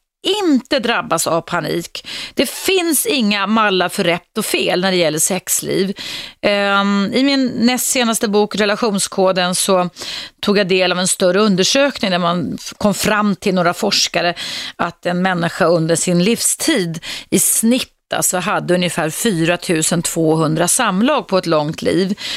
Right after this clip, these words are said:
Och, ehm, då räknar jag fram att det kunsk-, handla-, handlar om lite mer än ett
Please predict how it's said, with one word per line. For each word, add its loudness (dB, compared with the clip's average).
Och, 0
ehm, 0
då 4
räknar 0
jag 0
fram 0
att -2
det -8
kunsk-, 0
handla-, 0
handlar 0
om 2
lite 0
mer 2
än -4
ett -6